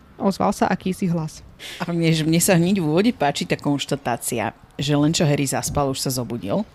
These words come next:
Speaker 1: Hej, to je so true.
Speaker 2: Je to úplne také prirodzené, že s-, úplne vieš na to sa hneď s tým stotožniť. Ale aj sa mi páči, že ich prišla zobudiť pani Weasleyová,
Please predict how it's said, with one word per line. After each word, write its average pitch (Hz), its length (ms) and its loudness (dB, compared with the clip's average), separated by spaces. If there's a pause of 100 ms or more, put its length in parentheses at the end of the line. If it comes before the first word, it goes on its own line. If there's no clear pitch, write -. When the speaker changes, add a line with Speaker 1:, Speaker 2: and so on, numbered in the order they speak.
(320)
Speaker 1:
Hej, 247 420 8
to 247 80 4
je 214 120 4 (420)
so - 240 4
true. 208 260 2 (340)
Speaker 2:
Je 160 180 4
to 170 160 6
úplne 175 260 4
také 151 220 2
prirodzené, 139 720 0 (340)
že 143 220 -4
s-, 147 320 -4
úplne 175 400 2
vieš 147 240 4
na 143 160 2
to 143 320 0 (220)
sa - 260 2
hneď 151 160 4
s - 80 -2
tým 156 160 0
stotožniť. 135 580 -4 (380)
Ale 151 260 4
aj 156 160 2
sa - 140 4
mi 208 100 4
páči, 151 300 0
že 151 160 2
ich - 80 -6
prišla 151 240 2
zobudiť 139 340 0
pani 147 220 2
Weasleyová, 123 640 0